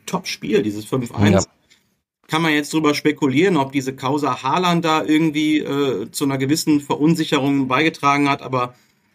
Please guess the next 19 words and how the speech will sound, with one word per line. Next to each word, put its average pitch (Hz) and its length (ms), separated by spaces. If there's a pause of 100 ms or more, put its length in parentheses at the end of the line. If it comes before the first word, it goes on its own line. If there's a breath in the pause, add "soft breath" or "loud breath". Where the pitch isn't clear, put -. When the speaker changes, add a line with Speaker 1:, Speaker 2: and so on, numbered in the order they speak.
Speaker 1:
ich - 120
kann's 135 220
mir 151 80
halt 113 100
einfach 139 180
nicht 117 160
vorstellen. 107 340
Wenn 110 60
man 120 120
auf 113 100
dem 127 100
Platz 131 200
steht, 131 260
dann 117 140
sind 120 160
solche 123 240
Sachen 123 300
normalerweise 113 560
vergessen. 87 460